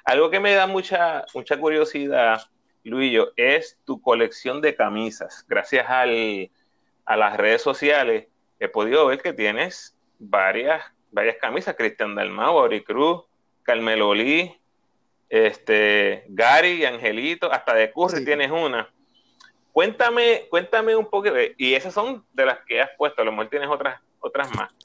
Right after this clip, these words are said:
Speaker 1: Cuéntame cómo trabaja eso. ¿A quién decides pedirle una camisa autografiada o es, sale de ellos? ¿Cómo, cómo es ese proceso? Cuéntame.
Speaker 2: Pues, es, es, es mixto, es mixto. Todo, todo,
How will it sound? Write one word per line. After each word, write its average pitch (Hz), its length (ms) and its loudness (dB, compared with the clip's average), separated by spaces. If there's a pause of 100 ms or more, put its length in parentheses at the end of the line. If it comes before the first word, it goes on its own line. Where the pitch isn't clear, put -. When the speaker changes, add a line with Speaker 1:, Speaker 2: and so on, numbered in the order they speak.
(180)
Speaker 1:
Cuéntame 214 460 0
cómo 175 240 -2
trabaja 175 460 2
eso. - 200 -6
¿A 120 140 -2
quién 156 240 -6
decides 190 480 -4
pedirle 160 480 0
una 151 180 -2
camisa 156 320 -6
autografiada 147 1160 2 (540)
o 131 200 6
es, 131 160 4
sale 143 400 2
de 156 420 4
ellos? 143 200 0
¿Cómo, 170 420 -2 (140)
cómo 165 260 2
es 165 80 0
ese 185 80 2
proceso? 110 420 0
Cuéntame. 120 320 -4
Speaker 2:
Pues, 131 480 -6
es, 143 240 -6
es, 170 280 -6
es 185 120 -4
mixto, 175 400 -4
es 156 80 -4
mixto. 143 400 -8
Todo, 131 340 -6
todo, 151 400 -2